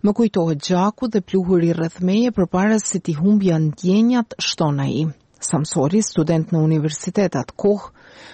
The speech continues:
u dërgua me urgjencë në spital, ku qëndroi në komë për katër ditë.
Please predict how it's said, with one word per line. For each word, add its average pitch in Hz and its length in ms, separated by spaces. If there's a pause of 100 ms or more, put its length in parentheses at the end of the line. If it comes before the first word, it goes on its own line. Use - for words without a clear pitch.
(160)
u 208 220
dërgua 208 400
me 202 160
urgjencë 180 680
në 180 220
spital, 196 500
ku 185 140
qëndroi 190 480
në 170 160
komë 208 480
për 165 140 (100)
katër 185 420
ditë. - 300